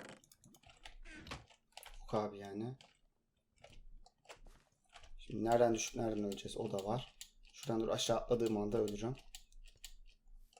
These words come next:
O zaman, e, eti şeyden alırız. Game moddan. E, şeyi de.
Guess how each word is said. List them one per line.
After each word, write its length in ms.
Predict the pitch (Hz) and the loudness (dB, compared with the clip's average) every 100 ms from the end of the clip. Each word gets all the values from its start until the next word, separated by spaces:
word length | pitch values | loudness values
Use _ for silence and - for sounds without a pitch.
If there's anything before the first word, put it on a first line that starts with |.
| _ - | _ 0
O 120 | 123 | 10
zaman, 380 | 147 160 143 - | 10 10 8 8
e, 100 | 139 | 10
eti 520 | 131 127 147 - 220 | 12 10 6 6 8
şeyden 340 | 214 165 147 135 | 12 12 12 12
alırız. 640 | 123 127 196 208 - - | 12 10 8 6 -2 2
Game 160 | 131 131 | 8 8
moddan. 640 | 123 120 - 160 240 - _ _ _ _ _ - - - - - _ _ _ _ _ _ - - | 8 8 10 10 8 0 _ _ _ _ _ -20 -20 -18 -18 -20 _ _ _ _ _ _ -6 6
E, 580 | 123 123 120 120 120 120 | 10 12 12 10 8 6
şeyi 380 | - 165 170 156 | 8 10 10 12
de. 280 | 156 - | 12 10